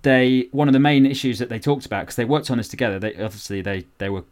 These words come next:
they knew each other quite well. They, they sounded like they were quite good friends, so they had quite a lot of input together into the making of this. And they talk about how they wanted the franchise to be based in the real world instead of being fantastical and, and all over the place.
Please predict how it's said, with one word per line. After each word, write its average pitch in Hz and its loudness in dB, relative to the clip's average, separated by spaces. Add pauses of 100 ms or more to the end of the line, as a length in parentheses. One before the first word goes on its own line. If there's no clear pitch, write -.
(140)
they 101 -4
knew 104 -2
each 95 -6
other 92 -4
quite - -6
well. 104 -2
They, 92 -8 (100)
they 92 -8
sounded 95 -4
like 95 -8
they 98 -6
were 92 -8
quite 78 -6
good 95 -12
friends, 95 -8
so 95 -8
they 95 -6
had 95 -10
quite 101 -6
a 92 -10
lot 92 -6
of 90 -10
input 95 -8
together 90 -8
into 92 -10
the 90 -8
making 92 -8
of 82 -6
this. 90 -10
And 98 -8
they 90 -8
talk 107 -4
about 98 -4
how 107 0
they 107 0
wanted 113 0
the 107 -4
franchise 107 0 (720)
to - -8
be 110 0 (560)
based 117 0
in 110 2
the 110 2
real 113 0
world 120 2 (280)
instead 98 -6
of 90 -6
being 98 -2 (600)
fantastical 95 -8
and, 92 -6 (160)
and 95 -6
all 92 -6
over 92 -6
the 95 -8
place. 104 -4